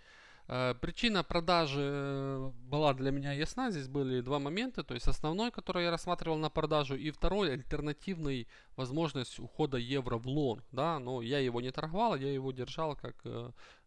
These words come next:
э, про запас, понимание, почему нужно осторожно продавать, э,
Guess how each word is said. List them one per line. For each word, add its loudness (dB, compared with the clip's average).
э, -6
про -2
запас, 2
понимание, -2
почему -4
нужно -6
осторожно -8
продавать, -2
э, -8